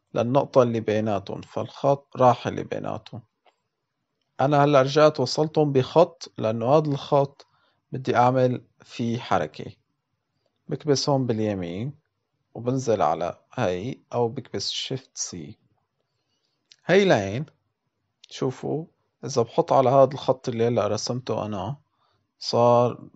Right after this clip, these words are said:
يطلع فيني إنه فيني حرك. بكبس شيفت، وأنا وكابس شيفت، بتم كابس شيفت، بكبس وبنزل.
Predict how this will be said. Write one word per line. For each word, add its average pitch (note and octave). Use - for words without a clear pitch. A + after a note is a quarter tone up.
يطلع B2
فيني B2
إنه G#2+
فيني A2+
حرك. -
بكبس -
شيفت، -
وأنا -
وكابس D#3
شيفت، -
بتم D#3
كابس C#3+
شيفت، -
بكبس E3
وبنزل. A#2+